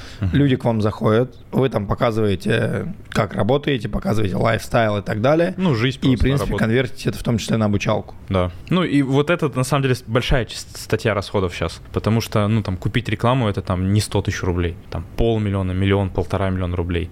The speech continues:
Speaker 1: Вот считай, куда деньги уходят. Там
Speaker 2: Слушай,
Speaker 1: купил,
Speaker 2: не, ну это
Speaker 1: купил.
Speaker 2: очень разумно, что ты, получается, арбитраж, это у тебя как бы это бэкграунд арбитраж, ну это, это восхищение действительно вызывает, твой подход, как бы адекватная расходы, офигенная бизнес-модель,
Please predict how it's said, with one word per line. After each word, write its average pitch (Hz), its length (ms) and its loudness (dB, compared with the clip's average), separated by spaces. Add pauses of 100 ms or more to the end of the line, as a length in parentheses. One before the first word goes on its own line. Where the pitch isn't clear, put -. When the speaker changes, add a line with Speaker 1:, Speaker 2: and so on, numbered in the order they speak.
(240)
Speaker 1:
Вот 98 200 2
считай, 95 220 0
куда 90 180 0
деньги 92 240 0
уходят. 87 320 -2 (640)
Там 196 160 0
Speaker 2:
Слушай, - 180 2
Speaker 1:
купил, 143 60 2 (100)
Speaker 2:
не, 120 40 -2
ну 113 40 0
это 113 120 0
Speaker 1:
купил. 131 100 2
Speaker 2:
очень 127 260 0
разумно, 117 460 2
что 92 180 -10
ты, - 80 -2
получается, 113 480 2
арбитраж, 107 400 2
это 107 140 0
у 110 40 4
тебя 107 160 2
как 101 120 -4
бы 104 80 2
это 101 120 -2
бэкграунд 113 480 0
арбитраж, 110 420 0
ну 127 100 2
это, 110 100 0
это 110 180 -6
восхищение 117 800 0
действительно 98 420 -2
вызывает, 110 540 2
твой 120 300 2
подход, 156 460 0
как 113 180 -2
бы 107 100 2
адекватная 113 460 0
расходы, 147 500 4
офигенная 110 540 0
бизнес-модель, 101 720 0